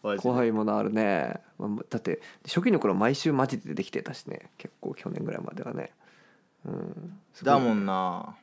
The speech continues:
Speaker 1: うんうんうん。まあまあ。って感じですけどもね。
Speaker 2: って感じですな。うん。どうですか？じゃあ、ジン君。
Speaker 1: そう、なんか、
Speaker 2: この、うん。
Speaker 1: 一週間ちょっと、まとめてみますか。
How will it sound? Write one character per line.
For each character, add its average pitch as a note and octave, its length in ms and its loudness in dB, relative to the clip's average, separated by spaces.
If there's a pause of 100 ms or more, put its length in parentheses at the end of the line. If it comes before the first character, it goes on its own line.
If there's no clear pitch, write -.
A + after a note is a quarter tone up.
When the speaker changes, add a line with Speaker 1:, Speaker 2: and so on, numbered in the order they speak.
(140)
Speaker 1:
う - 40 -14
ん G#2+ 40 -4
う G2 40 -2
ん - 20 -2
う F#2+ 40 -4
ん。 - 760 -10 (1900)
ま G#2+ 140 0
あ G#2+ 40 4
ま A2 320 2
あ。 - 180 -20
っ - 1120 -20
て A2+ 80 -8
感 B2+ 180 4
じ C3 60 6
で C3+ 60 6
す C3 80 -2
け B2 60 0
ど G2+ 60 2
も F#2 100 -4
ね。 G2 260 -2 (420)
Speaker 2:
っ - 40 -18 (480)
て - 60 -10
感 C3 120 2
じ B2+ 40 0
で B2 60 0
す - 100 -12
な。 - 220 -2 (340)
う - 40 -6
ん。 - 160 -8 (580)
ど D3+ 80 4
う - 20 6
で - 20 0
す - 100 -4
か？ - 200 -2 (200)
じ G#2 80 2
ゃ - 20 2
あ、 - 20 2
ジ F#2+ 60 2
ン F#2+ 40 2
君。 G2 60 -2
Speaker 1:
そ C#3 60 0
う、 - 40 4
な C3+ 100 4
ん A#2+ 80 0
か、 G#2 240 0
Speaker 2:
こ G2 80 -2
の、 - 220 -6 (340)
う G2+ 120 0
ん。 - 40 2
Speaker 1:
一 C#3 60 0
週 F3+ 220 4
間 A#2+ 220 0
ち B2 80 -4
ょ - 20 -14
っ - 40 -14
と、 G2+ 400 -2 (1600)
ま A2+ 100 0
と B2+ 100 0
め B2+ 120 2
て B2 120 0
み B2 80 2
ま B2+ 120 2
す - 80 -6
か。 - 300 -4